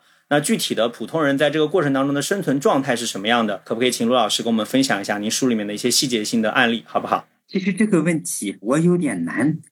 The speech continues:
Speaker 2: 其实它给我自己带来了一个麻烦。第一个麻烦就是这个“喜”啊，他是普通民众吗？
Speaker 1: <laughs> 是，这确实是个问题。
Speaker 2: 秦代在秦始皇的时候，用那个时代的身份性的话语，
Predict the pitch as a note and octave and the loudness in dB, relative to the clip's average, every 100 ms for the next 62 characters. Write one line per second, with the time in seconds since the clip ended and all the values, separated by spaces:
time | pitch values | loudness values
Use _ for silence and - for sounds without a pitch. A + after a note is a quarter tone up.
0 | _ _ - E3 - E3+ - F3 E3+ E3 | _ _ -6 -2 -2 -2 -4 0 2 2
1 | - - E3+ - C#2+ - _ C#3+ B2+ G#2 | 0 -2 -4 -2 -6 -8 _ -2 0 0
2 | B2 C3 C3+ C#3 G#2 - E3+ C3 C3+ - | 2 2 2 0 0 -2 -2 -4 -4 -6
3 | _ _ A3+ A3+ B3 F3 E3 F3 F3 G3+ | _ _ 0 4 4 2 0 0 0 0
4 | F#3+ F#3+ G#3+ G#3+ - - A2+ E2+ - G2 | 0 0 0 2 2 2 0 -2 -2 -2
5 | G#2 _ - G3+ E4 - - - - D#3 | -4 _ -2 2 2 2 -4 -2 -2 0
6 | - - D2 - - _ - D3 B2+ - | 0 2 2 0 -4 _ -10 -2 -2 0
7 | - - - - - - - - - _ | -4 -8 -20 -20 -16 -4 0 0 -4 _
8 | - - C3 E3+ A#2+ A#2+ A#2 A#2+ A2 - | -14 -4 2 2 2 2 2 2 0 -8
9 | - - D#3 F3+ A3+ G#3+ E3 C3+ - G3 | -2 0 2 2 4 4 2 -2 -4 -2
10 | F3 - E3 E3+ C#3 G#2 G#2 C#3 D3 C#3 | -2 0 0 0 -2 0 0 2 0 -2
11 | - - A#2+ - C#3+ B2+ - F3 A3 G#3 | -4 -4 -4 -4 -4 -4 -4 2 4 6
12 | C#4 F#3+ - - - D3 B2+ A2+ - C#3+ | 4 2 -2 -2 0 0 0 0 -2 -2
13 | C#3 C#3+ A#2+ A2+ - B2 A2 B2 A#2 F#2 | 0 0 0 -2 0 0 0 0 0 0
14 | E2 - - | -6 -16 -20